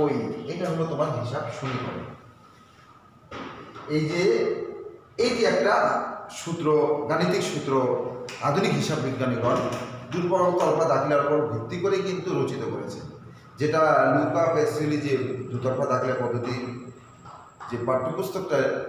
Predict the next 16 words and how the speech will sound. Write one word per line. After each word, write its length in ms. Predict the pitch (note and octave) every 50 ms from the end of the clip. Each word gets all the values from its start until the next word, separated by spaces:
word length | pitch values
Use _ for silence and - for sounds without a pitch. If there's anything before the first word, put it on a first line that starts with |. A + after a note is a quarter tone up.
| - - - - - - - - - - - - - - -
প্রথম 240 | - D3+ D#3 F3+ F3+ E3+ C#3+ C#3
রচিত 220 | B2 - C3 C#3 C3+ C3
করেছিলেন, 320 | B2 A#2+ - - D3+ D#3+ - -
তখন 220 | C3 - - A#2+ A#2 A2+
কিন্তু 240 | A#2 A#2+ A#2+ A#2+ A#2+
এই 160 | A#2 C3 B2 A#2 - - - - - - - - - - - A2+
হিসাব 300 | A2+ A2 D#3 - - - - -
সমীকরণটা 680 | - - C#3 D#3+ E3+ E3+ F3+ F3+ E3+ D3 C3 A#2+ B2 - - - - - - - - -
কিন্তু 180 | - A#2+ A2+ A#2+ A2+ A#2+
তার 120 | A#2 A#2+ A#2
পাঠ্যপুস্তকে 540 | A#2 A2+ A2+ A#2 A#2 A2+ A2+ - A#2 A2+ A2+
ছিল 140 | A2+ - - - A#2+
না। 40 | - - - C#3+
আধুনিক 280 | C#3 D3 F3 F#3 F3 - A#2
হিসাব 220 | A2+ - - C#3 C3+ C#3
বিজ্ঞানীগণ 460 | C#3+ C3+ D3 D3+ D3+ C#3+ D#3 F3 F3